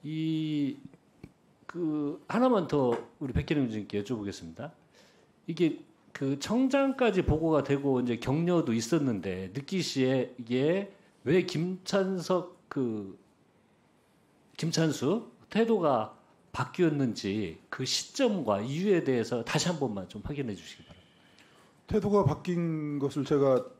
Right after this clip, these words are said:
Speaker 2: 피부로 느낀 것은 구월 십팔 일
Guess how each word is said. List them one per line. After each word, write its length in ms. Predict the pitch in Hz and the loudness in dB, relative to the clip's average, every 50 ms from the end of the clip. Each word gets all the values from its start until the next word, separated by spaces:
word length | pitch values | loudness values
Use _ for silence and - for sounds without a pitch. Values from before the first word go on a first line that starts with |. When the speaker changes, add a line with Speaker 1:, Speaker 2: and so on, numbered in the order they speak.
| _ _ _ _ _ _ _ _ _ _ _ _ _ _ _ _ _ _ _ _ _ - | _ _ _ _ _ _ _ _ _ _ _ _ _ _ _ _ _ _ _ _ _ -12
Speaker 2:
피부로 300 | - 226 208 226 214 160 | -10 -6 -2 0 0 0
느낀 260 | 139 135 - 156 135 | 0 -2 -4 -4 -4
것은 260 | 135 127 131 127 117 | -4 -4 -4 -6 -6
구월 240 | - - 160 165 147 | -4 -2 0 0 0
십팔 280 | - - - - 202 | -2 -4 -2 -2 0
일 440 | 175 143 131 131 139 135 113 101 95 | 2 2 0 0 0 -2 -2 -4 -8